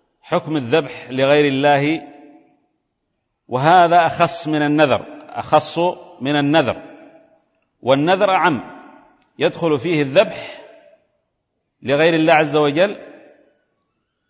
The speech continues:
وغيره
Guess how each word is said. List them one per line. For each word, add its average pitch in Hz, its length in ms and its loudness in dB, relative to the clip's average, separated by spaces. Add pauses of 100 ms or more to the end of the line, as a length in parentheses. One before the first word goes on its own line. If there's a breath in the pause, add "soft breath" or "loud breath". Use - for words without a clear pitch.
(400)
وغيره 156 1700 0